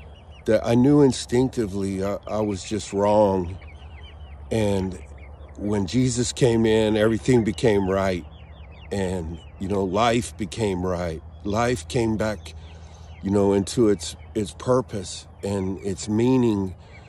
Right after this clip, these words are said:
began to, to be real to us. And, and now we've been living for the Lord for almost twenty-two years. And, uh, you know, do I still get sick? Yes.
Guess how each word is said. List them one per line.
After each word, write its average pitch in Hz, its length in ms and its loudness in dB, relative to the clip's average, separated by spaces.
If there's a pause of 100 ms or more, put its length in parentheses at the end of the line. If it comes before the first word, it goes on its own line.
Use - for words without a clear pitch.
(200)
began 107 380 2
to, 95 420 0
to 107 140 -2
be 101 180 -2
real 101 600 2
to 101 400 -2
us. 95 300 -6
And, 98 480 -4 (400)
and 101 160 -4
now 104 260 2
we've 104 280 0 (180)
been 110 200 2
living 101 220 2
for 110 100 -8
the 101 100 -2
Lord 104 380 2
for 107 160 -4
almost 104 340 -2
twenty-two 113 520 0
years. 104 580 -2 (800)
And, 95 500 0
uh, 87 380 2 (880)
you 98 120 -2
know, 95 300 0 (840)
do 107 160 4
I 101 60 0
still 123 280 4
get 120 220 2
sick? 135 380 2 (140)
Yes. 110 480 0